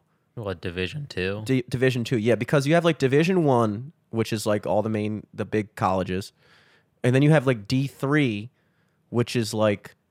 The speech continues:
Speaker 2: York College, McDaniel, Frostburg, sh-, like, shit like that, like, schools.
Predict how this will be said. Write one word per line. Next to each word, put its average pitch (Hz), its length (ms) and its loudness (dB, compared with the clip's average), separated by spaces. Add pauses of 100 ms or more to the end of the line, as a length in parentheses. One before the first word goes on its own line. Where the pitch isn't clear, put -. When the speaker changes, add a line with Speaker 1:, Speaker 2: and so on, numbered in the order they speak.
(360)
Speaker 2:
York 110 340 -2
College, 101 680 0
McDaniel, 101 720 -2
Frostburg, 101 800 -2
sh-, - 120 -16
like, 107 300 -2
shit - 260 -4
like 110 220 -2
that, 104 340 0
like, 101 180 -4 (420)
schools. 117 520 -2